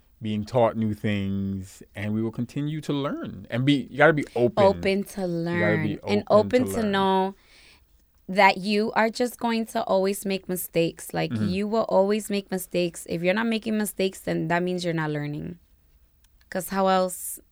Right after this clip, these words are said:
Speaker 2: are you going to be able to apply the lessons
Speaker 1: Yeah.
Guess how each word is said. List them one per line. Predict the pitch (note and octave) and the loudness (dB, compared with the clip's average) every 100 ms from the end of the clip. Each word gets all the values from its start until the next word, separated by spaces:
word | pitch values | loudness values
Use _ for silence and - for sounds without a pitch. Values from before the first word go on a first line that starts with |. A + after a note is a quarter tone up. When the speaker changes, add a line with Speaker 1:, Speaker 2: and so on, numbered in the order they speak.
| _ _ _ _ - | _ _ _ _ -2
Speaker 2:
are | |
you | F3+ F3+ | 0 0
going | F#3 F3 | 0 -2
to | - | -2
be | E3 E3+ | -4 -2
able | E3 | -2
to | F3 | -4
apply | E3 - E3 | -6 -2 -2
the | D#3+ | -2
lessons | D3+ D#3 E3 E3 E3 - - | -6 -6 -8 -10 -10 -10 -6
Speaker 1:
Yeah. | G#3 | -6